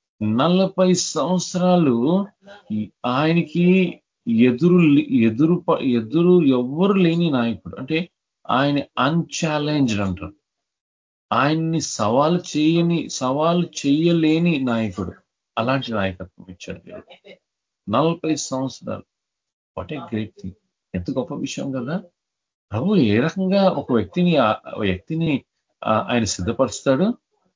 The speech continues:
ఏ రకంగా ఎన్నుకుంటాడు, ఏం చూస్తాడు ప్రభు? హృదయాన్ని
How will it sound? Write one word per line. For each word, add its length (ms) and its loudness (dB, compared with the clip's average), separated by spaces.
ఏ 100 4
రకంగా 360 -2
ఎన్నుకుంటాడు, 800 -2
ఏం 200 2
చూస్తాడు 360 -4
ప్రభు? 440 2
హృదయాన్ని 560 -4